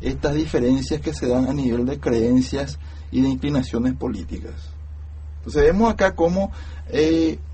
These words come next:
está lo diferente, está lo plural en nuestro enfoque humanista, pero al mismo tiempo también definimos ciertas cuestiones que tienen que ver con la naturaleza, con el hombre, con los valores y con el conocimiento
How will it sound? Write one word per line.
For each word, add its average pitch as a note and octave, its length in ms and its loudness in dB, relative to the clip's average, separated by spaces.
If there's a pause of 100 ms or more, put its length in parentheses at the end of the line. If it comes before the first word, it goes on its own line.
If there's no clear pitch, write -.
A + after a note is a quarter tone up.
(680)
está D3 300 4
lo G3 100 4
diferente, F3+ 640 2
está D3+ 300 2
lo D#3+ 180 4
plural D#3 380 4
en E3+ 80 2
nuestro E3+ 280 -4
enfoque B2+ 380 -4
humanista, A#2+ 600 -2 (200)
pero E3+ 200 4
al D#3 100 4
mismo F#3 320 0
tiempo E3 400 -2
también D#3 500 0
definimos E3+ 680 -2
ciertas C#3+ 400 -2
cuestiones C#3+ 580 0
que D3 100 -4
tienen B2+ 320 -2
que B2+ 180 -2
ver C3+ 280 -2 (340)
con C#3 380 2
la C#3 100 2
naturaleza, C#3+ 960 2 (340)
con D3 220 2
el B2+ 180 4
hombre, D3 560 4 (300)
con C#3 180 -4
los C#3+ 140 0
valores C#3 800 4 (180)
y D#3 120 -4
con D#3 260 -2
el E3 100 -2
conocimiento D3 1040 0